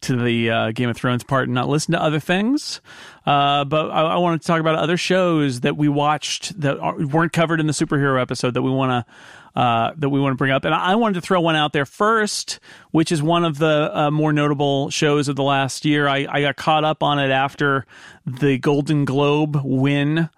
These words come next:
for its, uh, creator and lead actress. Uh, Crazy Ex-Girlfriend on the C W, I thought was a real find of this year. A lot of fun. A, a,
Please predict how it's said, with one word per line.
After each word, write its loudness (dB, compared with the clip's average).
for 0
its, -2
uh, 0
creator 0
and -2
lead 0
actress. -2
Uh, 0
Crazy 0
Ex-Girlfriend 0
on -4
the 0
C -2
W, 0
I 0
thought 0
was 0
a -2
real 2
find -2
of -4
this -2
year. -2
A -2
lot 2
of -4
fun. 0
A, 0
a, 0